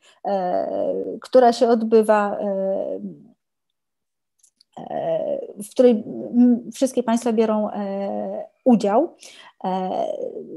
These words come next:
olimpiada jest, powiedzmy, takim zespołowym porównywaniem, e, na ile ludzkość jest w stanie dopracować różne techniki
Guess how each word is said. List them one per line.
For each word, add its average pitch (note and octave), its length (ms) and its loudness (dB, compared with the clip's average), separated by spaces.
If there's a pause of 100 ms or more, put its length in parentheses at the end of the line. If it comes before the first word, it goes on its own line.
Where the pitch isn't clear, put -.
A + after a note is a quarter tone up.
(720)
olimpiada C4+ 440 4
jest, B3+ 360 0 (580)
powiedzmy, B3 440 0
takim A#3+ 260 0
zespołowym C4 600 4
porównywaniem, A#3 760 2
e, G#3 380 -8 (360)
na A#3 120 6
ile C4+ 260 6
ludzkość B3+ 560 0
jest B3 220 0
w - 40 -12
stanie A3+ 540 2 (640)
dopracować A#3+ 720 2
różne C4 300 4
techniki A#3 640 -2